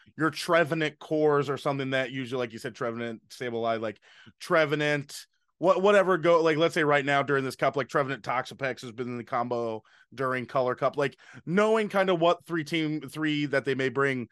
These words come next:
But I think that's the point of some spicy options that you may not know what moveset they have. And I think you're right, like, trying to just go from nothing to nationals,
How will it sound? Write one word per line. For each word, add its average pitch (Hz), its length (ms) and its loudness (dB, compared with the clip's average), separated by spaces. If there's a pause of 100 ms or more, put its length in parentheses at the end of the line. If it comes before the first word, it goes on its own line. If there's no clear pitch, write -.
(280)
But 147 100 0
I 147 80 2
think 143 160 -6
that's 139 220 2
the 147 60 -8
point 139 220 -4
of 117 80 -8
some 135 160 -10
spicy 131 460 -2
options 127 580 -2 (320)
that 147 120 0
you 151 100 2
may 151 160 0
not 143 320 2
know 143 260 4
what 143 240 2
moveset 180 640 0
they 110 160 -10
have. 95 300 -8 (380)
And 160 140 0
I 165 80 4
think 170 160 -4
you're 165 100 0
right, 165 240 4
like, 139 200 -2 (320)
trying 196 280 4
to 190 80 2
just 165 260 -2
go 175 140 2
from 151 320 -2
nothing 156 420 2
to 135 260 -8
nationals, 131 920 -2